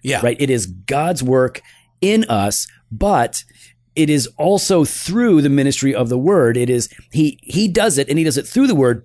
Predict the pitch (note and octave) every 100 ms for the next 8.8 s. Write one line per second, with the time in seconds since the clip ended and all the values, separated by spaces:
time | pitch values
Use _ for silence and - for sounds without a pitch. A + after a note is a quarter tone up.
0 | _ - D#3 - _ - G#2 A#2 A3+ A#3
1 | C#3 C3 - - _ C#3 E3 - D#3+ D#3
2 | C#3+ G3 B2+ G#2+ G2 G2+ - - - -
3 | C3 C3+ A2+ D3 D3 C3+ A#2+ D3 D3+ D3
4 | - B2+ - - C3+ E2+ - _ _ -
5 | B2 F3 F#3+ D#3 B2 G2+ E2 C#2+ - D3+
6 | - _ _ _ _ - - - - C#3
7 | C#3 C3 - D3+ C#3 B2+ A#2 A#2+ C3+ A#2
8 | A2 G#2+ - G#2 - - -